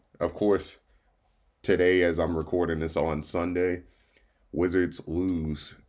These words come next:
to the Chicago Bulls, one oh two to eighty-two. Nice little twenty-point win for the Bulls. Um, they feasted without Porzingis in the middle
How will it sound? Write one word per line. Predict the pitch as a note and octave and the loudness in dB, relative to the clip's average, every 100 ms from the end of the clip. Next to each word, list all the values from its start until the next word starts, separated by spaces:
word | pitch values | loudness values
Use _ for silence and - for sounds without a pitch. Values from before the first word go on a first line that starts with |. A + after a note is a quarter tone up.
| _ | _
to | - | -2
the | C#2+ C#2+ D2+ D2 - _ - | -2 -2 -6 -8 -20 _ -20
Chicago | - D#2 - F#2+ G2 F2 E2 | -8 -8 -4 -2 0 0 -2
Bulls, | D#2 D#2 C#2+ D2+ D2+ - _ _ _ - - | 0 0 0 -4 -8 -14 _ _ _ -20 -6
one | E2 F2+ | -2 0
oh | E2+ | -2
two | - F#2+ F2 | -2 -2 0
to | D#2+ D2 E2 | 0 0 -2
eighty-two. | E2 D#2+ D#2 E2 D#2+ D#2 - _ _ _ _ _ _ _ _ - | -2 -4 -4 -4 -4 -6 -12 _ _ _ _ _ _ _ _ -2
Nice | F#2 F2+ | 0 0
little | F2+ D#2+ | 0 -2
twenty-point | - F#2+ E2 D#2 F2 D#2+ D#2 | -2 -2 -2 -2 -2 -2 -2
win | D#2+ D#2 D2+ | -2 -2 -4
for | D#2+ | -4
the | D2 | -4
Bulls. | D#2+ D#2 D2+ D2 - _ - _ _ _ | -2 -2 -2 -6 -10 _ -20 _ _ _
Um, | C#2 C#2 C#2+ | -6 -6 -2
they | E2 | -2
feasted | E2 F#2 E2+ D#2 D#2 C#2+ | -2 -6 -8 -6 -6 -2
without | D#2+ D2 D2 C#2+ | -2 2 0 0
Porzingis | - E2 D#2 D#2 D2 D2 D#2+ | -2 -2 -2 -2 -4 -6 -4
in | D2 | -4
the | |
middle | D2 D2+ D2+ D2+ D2+ | -2 -2 -2 -4 -6